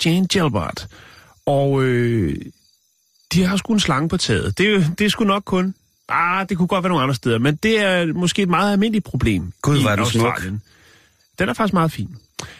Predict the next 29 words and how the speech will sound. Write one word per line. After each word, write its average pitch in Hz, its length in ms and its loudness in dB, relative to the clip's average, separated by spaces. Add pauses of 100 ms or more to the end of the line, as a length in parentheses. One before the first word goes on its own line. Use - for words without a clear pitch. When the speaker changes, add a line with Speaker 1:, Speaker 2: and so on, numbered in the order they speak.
(240)
Speaker 1:
Øh, 170 500 2
de 208 80 2
har 208 120 0
en 240 80 -4
s-, - 160 -8
en, 185 200 2
en, 170 260 2
en 151 300 2
diamantpython 175 720 0
på 170 120 -2
taget, - 460 -2 (120)
og - 80 0
Speaker 2:
Ja. - 60 2
Speaker 1:
de 190 180 2
ringer 185 220 2
så 170 280 0
til, 147 400 0
øh, 107 280 2 (640)
sådan 143 260 2
en, 117 60 -2
som 120 160 2
nu 120 260 2
varetager 107 500 0
den 156 200 0
slags 160 260 -2
problemstillinger, 143 800 0
altså 98 200 -2
en 92 80 -6
slangefanger, - 1500 -2